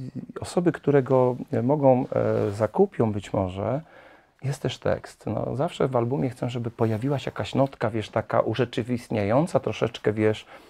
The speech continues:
urealniająca, mm, opowieść. I poprosiłem panią Wierę, żeby taki tekst napisała. Wiesz, jak ja przeczytałem tekst, który ona mi napisała, notabene ołówkiem na kartce,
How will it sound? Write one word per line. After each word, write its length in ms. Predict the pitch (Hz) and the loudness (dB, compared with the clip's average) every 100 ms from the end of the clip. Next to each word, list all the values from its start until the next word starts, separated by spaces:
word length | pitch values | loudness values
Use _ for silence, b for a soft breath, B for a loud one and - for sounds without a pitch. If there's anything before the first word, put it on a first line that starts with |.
| B | B
urealniająca, 1200 | - 117 120 120 120 120 127 139 139 127 113 113 - - | 2 8 10 10 8 6 6 4 4 4 6 2 -2 -8
mm, 260 | 110 104 101 | -8 -8 -6
opowieść. 640 | - - 143 185 107 98 - | -6 2 4 4 0 -4 -6
I 40 | |
poprosiłem 520 | - 147 143 - 160 139 | -6 -2 -2 2 2 4
panią 360 | 135 131 123 B B B B - | 4 4 2 B B B B 2
Wierę, 380 | 110 101 113 | 6 8 6
żeby 420 | 131 117 123 120 120 | 4 2 2 2 2
taki 260 | 107 123 | -2 -2
tekst 260 | 120 113 - | -2 -2 -2
napisała. 640 | 107 - - - - 104 | -4 -6 -6 -4 -4 -8
Wiesz, 220 | 113 120 | -10 -6
jak 160 | - 123 | -4 -2
ja 60 | 143 | -4
przeczytałem 480 | 147 143 - 147 | -4 -2 2 4
tekst, 280 | 139 139 - | 4 0 -2
który 200 | - 131 | 2 4
ona 160 | 123 131 | 4 4
mi 120 | 127 | 2
napisała, 640 | 117 - 120 120 98 98 110 B B B B B B | -2 -4 -4 -2 0 -2 -6 B B B B B B
notabene 560 | 120 - 113 131 135 123 | 0 4 8 10 12 12
ołówkiem 480 | 120 135 - 131 123 | 10 8 6 4 6
na 100 | 113 | 4
kartce, 760 | 127 110 - - - 98 - | 4 4 0 -4 2 4 4